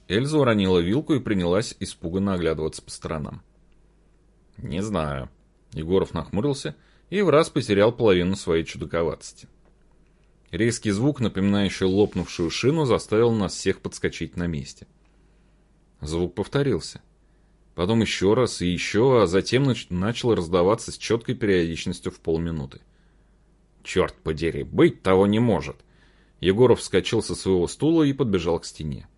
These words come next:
Сам он куда-то понажимал, и перед ним выехала панель с множеством мониторов, которые начали гаснуть один за одним,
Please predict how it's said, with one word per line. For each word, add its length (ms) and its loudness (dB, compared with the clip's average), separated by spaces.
Сам 260 2
он 120 2
куда-то 360 4
понажимал, 680 2
и 40 2
перед 220 0
ним 160 2
выехала 400 2
панель 380 0
с 80 -12
множеством 420 -2
мониторов, 560 2
которые 380 0
начали 340 -2
гаснуть 480 -2
один 240 -2
за 140 -2
одним, 340 -4